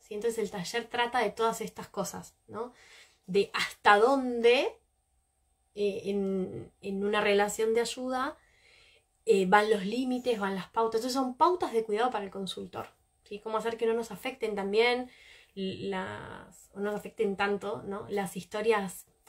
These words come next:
personales de cada una de las personas que acompañamos, ¿no? Y por supuesto es, está dirigido a personas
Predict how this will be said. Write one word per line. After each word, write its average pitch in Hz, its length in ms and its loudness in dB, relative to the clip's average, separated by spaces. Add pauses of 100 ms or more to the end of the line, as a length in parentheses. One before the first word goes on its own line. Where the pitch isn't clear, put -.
(160)
personales 214 560 4
de 208 100 -4
cada 202 200 0
una 196 380 -6
de 190 80 -10
las 190 160 -12
personas 185 400 -8
que - 100 -18
acompañamos, 190 600 -8
¿no? 240 200 2
Y 214 120 4
por 190 160 -8
supuesto 240 380 -2
es, 262 240 2 (1160)
está 208 240 -2
dirigido 226 400 4
a 277 60 -2
personas 285 680 2